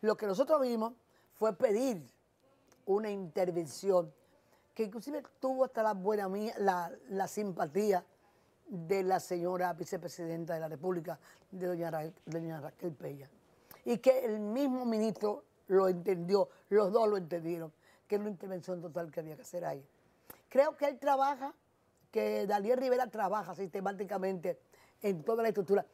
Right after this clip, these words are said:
Hay muchas veces que hemos intervenido y son problemas típicamente de administración equivocada, de falta de formación, de falta de conocimiento. En la improvisación que se hace aquí, aquí hay que educar a la gente para ser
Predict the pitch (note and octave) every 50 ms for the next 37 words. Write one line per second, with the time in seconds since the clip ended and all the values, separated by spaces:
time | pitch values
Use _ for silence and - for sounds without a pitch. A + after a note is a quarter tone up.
0 | _ - - - _ _ _ _ _ _ - G#3 - - - - - D#4 D#4 E4
1 | D#4+ B3+ D4+ C#4 A#3+ C4 B3 B3 A#3+ A#3 B3 A#3 B3 G#3+ F#3 B3 A#3 A3+ A3 G#3+
2 | A3 G#3+ G#3 G#3 G3+ - - _ _ _ - - - - C4 C4 B3+ C4 C4 B3+
3 | C4 C4 B3 - _ _ _ _ _ F4 E4 B3+ G3 D4 A3 - B3+ G#3+ G3+ G#3+
4 | G#3+ G#3 G3 E3 G3 G3 E3 - _ - _ _ G#3 A3 A3+ A3 G#3+ G#3 G#3+ G3
5 | - - A3 F3 - A#3 A3+ A#3+ B3 - - A#3+ G#3 G3+ F3 - - F#3 F3+ E3+
6 | E3 D3+ C#3 - - _ _ _ - - _ A3 G#3+ A3 D#3+ - A3+ A#3+ A#3 -
7 | C4 B3+ G#3 - - G#3 G3 F#3 F3+ D3+ - - G3+ F#3+ F#3+ F#3 F#3 E3 - -
8 | - - - - G#3+ A3+ A3 - - A#3 A#3 G#3+ - C#4 C4 A#3+ A3 - - A#3+
9 | G#3+ G3+ F3 - G#3 F#3+ F#3 G3 A3 A3+ A3 G#3 F#3 - - D#3 C#3 - _ _
10 | _ - - _ _ B3+ A3+ A#3 A#3 A#3+ A3 G#3 B3 A#3+ A3 - - A#3 F#3 D#3+
11 | A#3+ D4+ D#4 C#4+ B3+ B3+ G3 B3+ G#3+ G#3 A#3 E3+ - - G#3+ G#3 G3 - _ _
12 | _ - - - - G#3+ G3+ - C4 B3 C#4 C#4+ C#4+ C4 A#3 A3+ - A#3 A#3+ A#3+
13 | A#3+ G#3+ E3 G#3 G#3+ F#3+ G#3+ A#3 F#3+ G#3+ G3+ F#3+ - - G#3+ G#3+ G3+ F#3